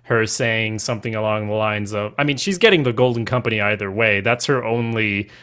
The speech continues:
like, army right now. So that's the plan. So she can at least say to Euron, "Hey, when,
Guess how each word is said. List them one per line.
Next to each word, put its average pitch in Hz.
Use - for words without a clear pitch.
like, 92
army 110
right 95
now. 95
So 101
that's 127
the 120
plan. 95
So 117
she 123
can 151
at 143
least 131
say 127
to 123
Euron, 110
"Hey, 127
when, 117